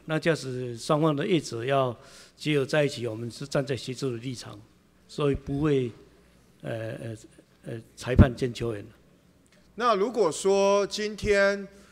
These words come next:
Speaker 2: 呃，有一个金融科技的项目，然后是跟金融，呃，是跟那个金管会管理的这个范畴是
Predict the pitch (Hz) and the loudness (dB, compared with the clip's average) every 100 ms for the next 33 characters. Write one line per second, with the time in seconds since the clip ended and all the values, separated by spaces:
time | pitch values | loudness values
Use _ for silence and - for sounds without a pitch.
0 | - - _ - - - _ _ - - | -20 -20 _ -20 -20 -20 _ _ -12 -2
1 | 143 139 139 135 120 - - _ _ _ | 2 4 4 2 -6 -16 -20 _ _ _
2 | _ _ _ _ _ _ _ _ _ - | _ _ _ _ _ _ _ _ _ -2
3 | 147 202 202 202 202 165 175 180 190 147 | 0 4 2 2 -2 -2 -2 -4 -2 -4
4 | 135 185 151 165 156 104 - - - - | 0 0 0 -4 -6 -8 -14 -20 -20 -12
5 | - 143 160 202 202 180 165 214 202 214 | -2 -2 0 4 6 6 2 0 2 2
6 | 208 - 208 214 170 160 170 175 - - | 0 -2 -2 2 2 2 -2 -10 -18 -20
7 | - _ _ - 156 143 135 135 233 214 | -20 _ _ -8 0 2 2 0 2 4
8 | 208 190 170 208 190 139 190 170 - - | 4 2 -2 0 0 2 2 2 -2 0
9 | 151 165 202 160 123 139 135 170 151 - | 2 2 2 0 0 -2 0 0 -2 2
10 | 208 151 143 123 139 185 156 - | 2 2 -4 -4 0 0 -2 -6